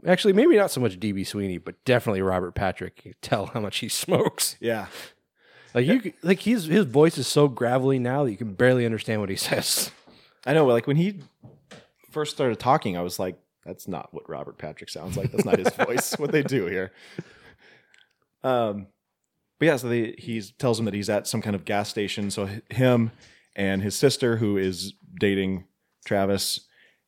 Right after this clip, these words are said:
Speaker 2: and, uh, uh, Whitlock, and one of the other guys, one of the nameless, faceless guys.
Speaker 1: The background guys.
Speaker 2: <laughs> Yeah.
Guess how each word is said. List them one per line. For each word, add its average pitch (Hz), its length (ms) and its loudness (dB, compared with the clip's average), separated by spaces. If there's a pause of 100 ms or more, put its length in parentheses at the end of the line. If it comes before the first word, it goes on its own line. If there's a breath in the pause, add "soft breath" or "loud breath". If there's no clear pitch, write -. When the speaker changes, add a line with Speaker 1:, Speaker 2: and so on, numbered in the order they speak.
(140)
Speaker 2:
and, 95 480 0
uh, 82 340 -2 (1300)
uh, - 1120 -4 (1800 soft breath)
Whitlock, 123 600 2 (560)
and 98 320 -4
one 156 100 -4
of 180 40 -8
the 92 100 -2
other 85 160 -4
guys, 85 340 -6 (320)
one 104 140 -10
of - 320 -16 (180)
the 85 140 -8 (200)
nameless, 85 300 -4
faceless 82 400 -8 (200)
guys. 87 300 -8 (640)
Speaker 1:
The - 60 -10
background 98 420 -2
guys. 120 300 2
Speaker 2:
<laughs> 113 80 -4
Yeah. 113 200 4